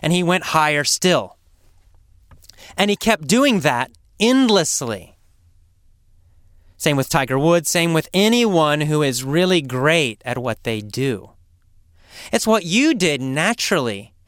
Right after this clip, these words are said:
as a native speaker of your language.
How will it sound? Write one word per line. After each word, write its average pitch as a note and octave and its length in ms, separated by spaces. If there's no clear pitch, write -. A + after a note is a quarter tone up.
as D#3 360
a D#3 100
native E3 460
speaker D3+ 540
of B2 100
your B2 220
language. A#2 840